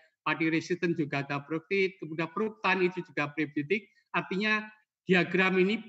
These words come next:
bisa mewakili juga untuk prebiotik. Jadi, eh, prebiotik ini melalui glycolytic pathway dan, eh, pan-, pentose pathway, pentose phosphate pathway akan, eh, menghasilkan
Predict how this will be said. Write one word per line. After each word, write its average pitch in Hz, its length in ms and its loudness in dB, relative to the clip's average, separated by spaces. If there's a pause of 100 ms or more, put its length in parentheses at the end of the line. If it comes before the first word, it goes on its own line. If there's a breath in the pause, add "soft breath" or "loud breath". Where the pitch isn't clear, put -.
(120)
bisa 175 320 2
mewakili 190 640 0
juga 170 320 0
untuk 180 320 -4
prebiotik. 160 560 0 (560)
Jadi, 160 400 4 (540)
eh, 175 220 0 (580)
prebiotik 202 640 2
ini 175 400 2
melalui 190 580 2 (480)
glycolytic 180 640 2
pathway 180 480 2
dan, 165 240 0 (320)
eh, 143 420 -4 (120)
pan-, 175 260 0 (240)
pentose 185 640 0 (480 loud breath)
pathway, 170 480 2 (400)
pentose 165 400 -4
phosphate 170 400 -4
pathway 156 400 -2 (320)
akan, 226 480 0 (400)
eh, 190 160 -4
menghasilkan 190 800 2